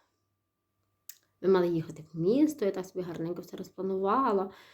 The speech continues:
що я буду там в'язати, а ще цілий четвер ми мали там бути в дівчат у місті, весь день в мене був вільний.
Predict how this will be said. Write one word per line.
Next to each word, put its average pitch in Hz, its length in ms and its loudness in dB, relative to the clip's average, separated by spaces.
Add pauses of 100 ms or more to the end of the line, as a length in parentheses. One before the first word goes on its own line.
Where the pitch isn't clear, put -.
(320)
що - 200 -8
я 208 120 4
буду 214 260 6
там 190 180 2
в'язати, 180 600 2
а 170 40 -2
ще 196 160 -4
цілий 214 280 2
четвер 196 340 0
ми 190 100 4
мали 185 220 2
там 175 240 -6 (120)
бути 180 300 -2
в 165 40 -2
дівчат 185 520 -2 (1300)
у 262 140 0
місті, 208 760 4
весь 165 400 2
день 202 160 4
в 196 40 4
мене 185 200 2
був 170 260 0
вільний. 233 680 2